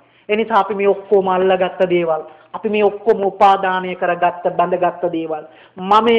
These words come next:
මාගේ කියලා අපි අල්ලගන්න යනවා. හැබැයි මමය මාගේ කියලා අපි අල්ලගන්න වෛරී සහගත සිතෙන් යනවනම් එතන සැනසීමක් තියෙද? එතන බුදුදහමට විරුද්ධයි. අක්කොච්චි මං අවදි මං අදිනි මං අහසිමි.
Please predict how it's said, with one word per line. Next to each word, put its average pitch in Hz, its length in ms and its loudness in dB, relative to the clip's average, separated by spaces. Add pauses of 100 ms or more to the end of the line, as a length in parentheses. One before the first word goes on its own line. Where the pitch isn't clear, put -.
මාගේ 214 560 4
කියලා 208 280 2
අපි 196 180 0
අල්ලගන්න 196 520 0
යනවා. 175 340 -6 (200)
හැබැයි 190 400 2
මමය 185 400 0
මාගේ 185 460 2
කියලා 180 300 0
අපි 180 180 -2
අල්ලගන්න 190 560 0 (400)
වෛරී 226 520 4
සහගත 220 540 0
සිතෙන් 208 360 -2
යනවනම් 214 420 0 (920)
එතන 180 220 -8
සැනසීමක් 175 640 -6
තියෙද? 165 240 -6
එතන 156 240 -6
බුදුදහමට 160 460 -8
විරුද්ධයි. 147 440 -10 (340)
අක්කොච්චි 277 600 0
මං 226 220 2 (160)
අවදි 220 340 2
මං 208 220 -2 (120)
අදිනි 240 380 -2
මං 220 220 2 (120)
අහසිමි. 185 560 -8